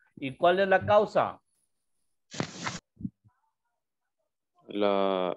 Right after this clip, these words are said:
Speaker 2: es make.
Speaker 1: Make. Listo. Muy bien, mister.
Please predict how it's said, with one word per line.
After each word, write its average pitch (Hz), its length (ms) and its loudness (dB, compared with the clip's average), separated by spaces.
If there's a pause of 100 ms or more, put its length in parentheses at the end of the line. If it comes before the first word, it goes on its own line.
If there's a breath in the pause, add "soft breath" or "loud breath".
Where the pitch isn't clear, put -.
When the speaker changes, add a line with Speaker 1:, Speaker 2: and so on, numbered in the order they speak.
(140)
Speaker 2:
es 98 800 0 (120)
make. 123 320 2 (420)
Speaker 1:
Make. - 340 -8 (240)
Listo. 220 360 -16
Muy 117 280 -4
bien, 185 200 -8
mister. - 320 -6